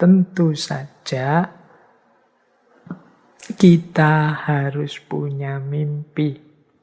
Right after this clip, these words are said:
Kita harus berani menentukan apa yang kita inginkan.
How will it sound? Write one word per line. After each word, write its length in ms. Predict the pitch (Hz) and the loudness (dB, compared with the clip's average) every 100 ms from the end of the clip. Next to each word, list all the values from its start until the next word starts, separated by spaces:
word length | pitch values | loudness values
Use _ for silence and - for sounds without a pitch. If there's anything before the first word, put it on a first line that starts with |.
| _ _ _ _ _ _ _ _ - | _ _ _ _ _ _ _ _ 4
Kita 400 | 151 147 151 143 | 4 4 0 0
harus 480 | 147 147 135 143 | 0 0 0 -4
berani 560 | - 143 135 139 156 156 | -4 -4 -2 0 0 0
menentukan 960 | 147 147 139 135 - 143 - 139 135 139 - - | -2 -4 -6 -8 -12 -14 -8 -6 -6 -10 -18 -8
apa 560 | 147 160 165 175 165 156 | -2 -2 0 2 4 4
yang 240 | 151 143 | 2 -2
kita 400 | 151 143 147 147 | -6 -6 -8 -6
inginkan. 640 | 143 135 131 135 131 127 | -6 -6 -8 -10 -10 -12